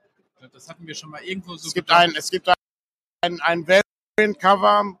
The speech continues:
Speaker 2: noch nicht in den U S A gibt. Insofern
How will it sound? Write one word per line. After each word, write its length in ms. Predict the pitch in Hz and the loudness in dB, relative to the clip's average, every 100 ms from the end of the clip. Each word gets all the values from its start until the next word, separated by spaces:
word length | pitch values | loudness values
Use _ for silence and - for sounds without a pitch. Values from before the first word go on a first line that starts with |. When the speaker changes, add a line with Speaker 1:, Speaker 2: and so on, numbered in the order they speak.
| _ | _
Speaker 2:
noch 60 | 190 | -4
nicht 180 | 196 196 | -2 -2
in 100 | 196 | -4
den 120 | 185 | -2
U 100 | 190 | -2
S 120 | 185 | 0
A 180 | 170 175 | 4 4
gibt. 340 | 156 135 - - _ _ _ _ _ _ _ _ _ | 2 -6 -16 -20 _ _ _ _ _ _ _ _ _
Insofern 800 | 143 147 165 175 170 165 165 | -12 -10 -2 2 4 2 -4